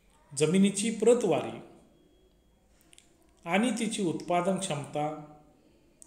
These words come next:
ही कमी होत गेली. शेतीच्या अनुषंगाने असणारे निसर्गचक्र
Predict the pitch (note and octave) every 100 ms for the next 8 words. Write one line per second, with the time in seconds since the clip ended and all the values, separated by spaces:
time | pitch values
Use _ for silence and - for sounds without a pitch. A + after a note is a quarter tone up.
0 | - - - F3+ F3+ D3 C3+ D#3 D#3 C#3
1 | C#3 - C3 A#2+ - - _ _ _ _
2 | _ _ _ _ _ _ _ _ _ _
3 | _ _ - - F3 E3+ A3 A3 A#3 G3
4 | E3+ F#3+ F#3+ F3+ F#3 E3 A2+ - - _
5 | _ _ _ - _ _ _ _ _ -
6 | D#3+ - F#3+ G3 G3+ A3 G3+ D#3 - G#3
7 | A3+ - E3+ -